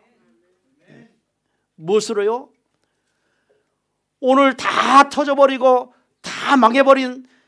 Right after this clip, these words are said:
정말 이렇게 정-, 어, 이 영적으로 다 이, 이 신음신음 앓고 있는 우리, 우리에게 하나님은 무엇으로 회복해 하겠다고요?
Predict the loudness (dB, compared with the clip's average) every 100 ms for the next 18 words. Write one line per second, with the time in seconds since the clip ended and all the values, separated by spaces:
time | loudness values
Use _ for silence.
0 | _ -4 -2 4 2 2 -2 0 0 0
1 | _ -4 2 4 2 -2 -2 -4 -4 -12
2 | -4 -2 -2 -2 -4 -4 -8 -8 -8 -6
3 | -4 -4 -6 -12 -16 -18 -16 -14 -10 -8
4 | -10 -10 -4 -4 -4 -10 -10 -12 -12 -12
5 | -10 -6 0 2 2 0 -8 _ _ _
6 | -6 0 2 2 -4 -6 -4 -4 -4 -2
7 | -2 0 -4 -4 -6 -8 -12 -12 -10 -6
8 | -6 -6